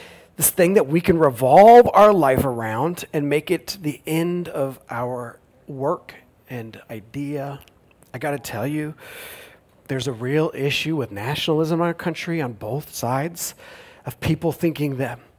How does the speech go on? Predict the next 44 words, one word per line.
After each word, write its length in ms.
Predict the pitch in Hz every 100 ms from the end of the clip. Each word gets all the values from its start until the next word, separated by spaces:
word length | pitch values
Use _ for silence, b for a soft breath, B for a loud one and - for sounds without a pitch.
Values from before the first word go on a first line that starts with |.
| b b b _
right? 240 | 127 151 143
My, 200 | 123 123
my 160 | 139
progressive 480 | 120 135 139 151 175
friends 260 | - 170 151
sometimes 380 | 165 156 143 -
think 220 | 156 156
that 80 | 131
if 120 | -
we 80 | 131
could 160 | 110
just 360 | - 160 175 -
get 140 | 156
the 60 | 139
right 240 | 143 143
government, 400 | 135 131 156 139
we 200 | 143 165
will 160 | 175 180
solve 440 | - 180 170 190
all 280 | - 170 185
the 80 | 180
problems. 600 | - 180 175 117 - -
We 100 | 147
will 160 | 185 208
experience 640 | 214 - - 202 220 214
the 120 | - 160
kingdom 360 | - 214 226
of 120 | 214
God 340 | 196 226 220 208 -
on 240 | 214 214
earth. 420 | - 196 143 - - B B B B B B
And 120 | 135 131
the 60 |
other 160 | 165 143
people 300 | 185 185 202
are 120 | 180
going, 240 | 151 135 B B B -
"We 100 | 165
have 120 | 208
to 60 |
get 140 | 202 185
the 80 | 143
right 280 | 156 180
people 380 | - 180 175 165